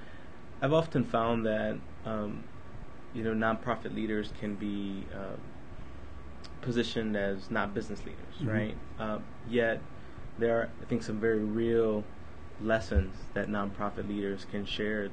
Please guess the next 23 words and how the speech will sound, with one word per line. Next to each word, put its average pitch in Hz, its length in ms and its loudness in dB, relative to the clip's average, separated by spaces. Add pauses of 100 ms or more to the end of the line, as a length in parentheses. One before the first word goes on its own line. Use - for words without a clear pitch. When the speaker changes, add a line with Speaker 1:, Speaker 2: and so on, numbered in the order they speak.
Speaker 1:
to 98 240 -2 (560)
folks 107 260 -2
neither 104 580 0 (380)
coming 117 300 2
up, 110 180 4 (340)
you 120 60 0
Speaker 2:
Mm-hmm. 104 80 0
Speaker 1:
know, 104 240 -2
in 117 140 6
other 107 240 2
spaces. - 720 -4 (640)
What 170 240 6 (280)
advice 113 420 4
might 107 240 0
you 110 100 0
give 104 400 0
to 104 640 0
a 107 80 -2
young 107 280 0
person, - 440 -4 (240)
either 113 340 2
interested 113 580 2
in 110 360 0